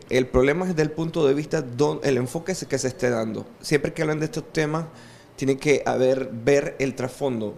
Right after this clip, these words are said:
por qué quieres hacerlo. No es que les querés enseñar o despertar la mente, sino que querés advertirle y darle, eh, consejos. Em, sobre cómo poder, porque ya, ya hablamos de los tres niveles,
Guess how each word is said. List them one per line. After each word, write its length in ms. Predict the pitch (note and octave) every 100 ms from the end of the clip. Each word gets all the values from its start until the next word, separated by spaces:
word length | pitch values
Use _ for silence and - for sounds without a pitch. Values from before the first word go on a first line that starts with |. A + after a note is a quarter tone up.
| -
por 140 | A#2
qué 120 | -
quieres 240 | - C#3 B2+
hacerlo. 380 | A2 C3 A2+ G2
No 160 | G#2+ A2+
es 40 |
que 140 | - C#3
les 80 |
querés 320 | B2+ A2+ A#2+ C3+
enseñar 540 | C3 B2+ A2+ C3+ C#3+
o 180 | G#2+ A#2+
despertar 560 | A#2 - G#2+ - C3
la 80 | C3+
mente, 320 | C3 C3+ B2+
sino 260 | - A#2 A#2
que 100 | B2
querés 200 | - A2
advertirle 640 | A#2+ A#2 A#2 - A#2+ B2+ - - - - -
y 160 | C3 B2
darle, 540 | A#2 A2+ A#2+ B2 B2
eh, 180 | B2 A#2
consejos. 600 | - A#2 - A#2 - - - - - C#3 -
Em, 680 | C#3 C#3+ C3+ C3+ C3 C3 - - - - - - - -
sobre 640 | - - E3+ E3+ F3 E3 -
cómo 300 | G#3 A#3+ C4+
poder, 420 | G#3+ F3+ F#3+ G3+
porque 360 | D#3 C3+ D3 C3+
ya, 320 | D3 D#3 C3
ya 320 | C3 D3+ D3+
hablamos 420 | D3 C#3+ D3 D#3 D3+
de 80 |
los 160 | C3+ C3
tres 160 | C#3 D#3
niveles, 420 | D3+ D3 D#3